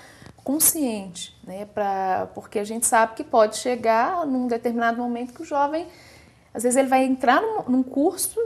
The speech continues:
e vai se deparar com a, com um curso daquilo que ele não quer, porque a escolha não foi consciente. É, então ele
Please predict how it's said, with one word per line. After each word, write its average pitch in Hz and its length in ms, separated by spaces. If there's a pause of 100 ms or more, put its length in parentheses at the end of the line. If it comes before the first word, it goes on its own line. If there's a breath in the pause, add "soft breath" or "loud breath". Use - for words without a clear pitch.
(140)
e 359 80
vai 349 180
se 349 100
deparar 349 480
com 359 120
a, 403 160
com 370 580
um 285 80
curso 320 400
daquilo 381 260
que - 120
ele 440 140
não 508 180
quer, 214 480 (160)
porque 285 260
a 349 60
escolha 415 480
não 269 160
foi 233 180
consciente. 185 800 (720 loud breath)
É, 196 760
então 285 260
ele 349 160